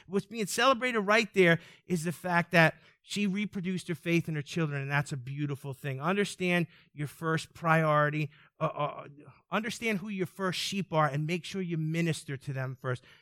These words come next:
Now, I'm not saying that you turn your back on God and you go quit church because, you know, you wanna go out to the lake with your family.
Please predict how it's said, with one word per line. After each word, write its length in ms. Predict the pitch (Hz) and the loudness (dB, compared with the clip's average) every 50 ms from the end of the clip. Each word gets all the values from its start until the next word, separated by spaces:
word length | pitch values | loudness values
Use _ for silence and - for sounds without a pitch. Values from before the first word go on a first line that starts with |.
| _ _ _ | _ _ _
Now, 160 | 170 196 202 | 4 6 6
I'm 80 | 208 226 | 8 8
not 160 | 247 262 - | 6 6 6
saying 220 | - 269 254 247 | 2 0 0 2
that 120 | 240 226 196 | 0 0 0
you 80 | 196 | -4
turn 240 | - - 208 226 226 | -4 -2 -2 -2 0
your 80 | 220 214 | 0 2
back 300 | 190 214 208 202 - 214 | 6 6 6 6 6 4
on 160 | 208 202 190 | 2 4 6
God 220 | 180 190 185 185 | 6 8 8 8
and 80 | 185 190 | 8 6
you 40 | 175 | 4
go 200 | 170 202 208 185 | 4 4 4 2
quit 320 | - - - 214 202 - | 2 0 -2 -2 -2 -2
church 320 | - - 208 196 196 185 - - | -2 2 4 4 4 4 2 -4
because, 360 | 180 147 - 196 175 - - - - - _ _ | -12 0 2 2 2 2 0 -12 -20 -20 _ _
you 100 | 185 208 | -4 0
know, 100 | 208 202 | 2 2
you 160 | 196 185 190 | 2 2 0
wanna 180 | 196 196 190 | 0 0 0
go 100 | 180 202 | 4 4
out 140 | 196 190 - | 4 4 4
to 80 | - 185 | 2 0
the 100 | 185 180 | 2 4
lake 260 | 180 190 196 185 - | 6 6 6 6 4
with 160 | 180 185 151 | 0 -4 -2
your 80 | 175 175 | -2 -4
family. 420 | - - 185 180 175 175 170 156 | -2 0 2 2 4 4 2 0